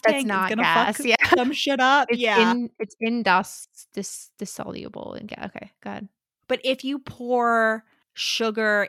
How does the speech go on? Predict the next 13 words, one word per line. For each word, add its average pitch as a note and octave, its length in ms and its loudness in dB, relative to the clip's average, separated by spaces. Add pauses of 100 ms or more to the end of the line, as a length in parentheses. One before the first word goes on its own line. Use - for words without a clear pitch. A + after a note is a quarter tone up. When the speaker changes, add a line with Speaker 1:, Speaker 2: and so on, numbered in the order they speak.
Speaker 2:
into, G3+ 320 -4
like, E3+ 320 -6
concrete, F3 960 -8 (380)
like, G3+ 140 -6
even A#3 200 0
just G3 140 0
a G#3+ 40 0
Speaker 1:
Ooh. F#3+ 40 -8
Speaker 2:
pound G3 340 0
of F3+ 100 -6
sugar, E3 540 -6 (300)
it, G#3 160 -2
like, F#3 160 -4